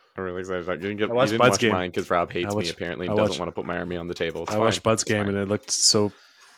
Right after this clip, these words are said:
Speaker 2: blissfully happy and
Speaker 1: Oh, we'll
Speaker 2: wonderful.
Speaker 1: get to
Speaker 2: It was
Speaker 1: that.
Speaker 2: obnoxious.
Speaker 1: We'll get to that. But Dayton, have you done any hobby since we've been
Speaker 2: Uh,
Speaker 1: gone?
Speaker 2: no.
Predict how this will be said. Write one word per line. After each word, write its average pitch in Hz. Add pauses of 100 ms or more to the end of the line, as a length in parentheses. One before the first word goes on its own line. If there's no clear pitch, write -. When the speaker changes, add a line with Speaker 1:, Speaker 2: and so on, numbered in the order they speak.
(160)
Speaker 2:
blissfully 101 (300)
happy 104
and 95 (1160)
Speaker 1:
Oh, 110
we'll -
Speaker 2:
wonderful. 104
Speaker 1:
get 101
to 98
Speaker 2:
It 92
was 95
Speaker 1:
that. 98
Speaker 2:
obnoxious. 98 (340)
Speaker 1:
We'll 110
get 107
to 110
that. 95
But 110
Dayton, 123
have 117
you 165
done 151
any 104
hobby - (600)
since -
we've -
been 127
Speaker 2:
Uh, 127
Speaker 1:
gone? 123
Speaker 2:
no. 117